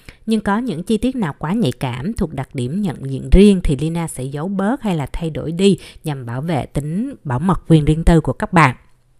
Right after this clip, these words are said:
Thì tóm tắt thông tin về trường hợp của bạn nam này như sau,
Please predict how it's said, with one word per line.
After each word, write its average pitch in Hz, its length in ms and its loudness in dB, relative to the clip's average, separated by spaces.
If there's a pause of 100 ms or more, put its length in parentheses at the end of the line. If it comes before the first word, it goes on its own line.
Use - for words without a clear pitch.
(1000)
Thì 196 120 2
tóm 208 240 0
tắt - 180 -2
thông 220 180 -2
tin 226 220 2
về 180 100 0
trường 143 180 -4
hợp 135 240 -4
của 175 120 -6
bạn 147 180 -4
nam 175 260 -2
này 143 100 -2
như 147 140 -4
sau, 165 380 2